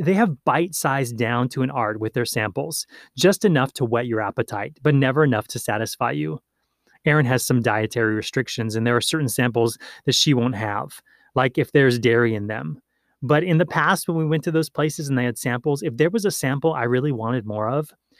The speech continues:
I will have her get one too. Or sometimes I'll even be as bold and a little deceptive to ask for two samples, one for me and one for my wife, I'll say.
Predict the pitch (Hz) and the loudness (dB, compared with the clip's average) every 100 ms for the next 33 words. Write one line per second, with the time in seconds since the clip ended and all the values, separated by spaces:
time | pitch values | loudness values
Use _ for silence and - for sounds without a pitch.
0 | _ _ - 123 190 185 - 143 - 147 | _ _ -8 0 0 0 -2 -4 0 0
1 | 143 156 147 120 123 - 113 107 113 _ | 2 0 0 -2 -2 -2 -2 -2 -10 _
2 | _ _ _ _ _ _ _ 131 - 139 | _ _ _ _ _ _ _ -2 0 0
3 | 147 143 139 143 127 139 131 120 - 117 | 2 2 2 0 0 2 2 0 2 2
4 | 131 95 190 160 120 117 - 101 - 104 | 2 2 2 2 2 0 -2 -4 -4 -6
5 | 123 - - 214 190 - - 185 - 269 | -6 -14 -4 0 2 0 -2 -2 2 2
6 | 247 131 113 127 123 - 208 240 254 196 | 2 0 0 -6 -8 -6 2 6 6 4
7 | 151 175 151 117 131 - 113 110 107 110 | 2 4 2 2 0 -2 -4 -2 0 -2
8 | - 98 - 110 113 139 | -2 -8 -6 -6 -6 -10